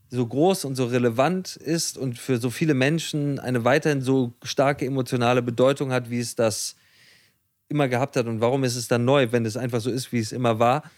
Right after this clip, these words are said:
Weil das Medium, über das wir das waren, nämlich das Papier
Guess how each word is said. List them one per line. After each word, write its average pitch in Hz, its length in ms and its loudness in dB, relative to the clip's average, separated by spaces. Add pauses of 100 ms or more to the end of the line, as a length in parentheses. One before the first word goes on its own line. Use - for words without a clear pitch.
(320)
Weil 120 280 4
das 120 200 -2
Medium, 135 440 2
über 120 180 0
das 117 220 0
wir 120 80 -2
das 110 180 -2
waren, 120 300 2
nämlich 117 200 -4
das 113 140 -6
Papier 143 680 0